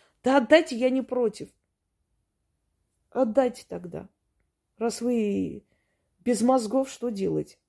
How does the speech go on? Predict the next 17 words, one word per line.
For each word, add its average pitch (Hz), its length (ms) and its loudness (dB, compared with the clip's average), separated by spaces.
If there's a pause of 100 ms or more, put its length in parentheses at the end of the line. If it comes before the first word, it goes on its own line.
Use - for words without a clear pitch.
(400)
Наверное, 269 440 6
бараны 254 600 4
умнее 233 440 0
вас, 190 320 -4
реально. 196 420 -2 (300)
Вот - 240 -4
поражаюсь 240 760 4
этим 180 300 -4
людям. 175 360 -4 (360)
Каждый 285 480 6
день 214 240 -2
читаю 214 400 -2
какую-нибудь 208 440 -8 (420)
страшную 262 840 4
вещь, 302 640 0
э, 208 380 -2
какое-то 233 560 0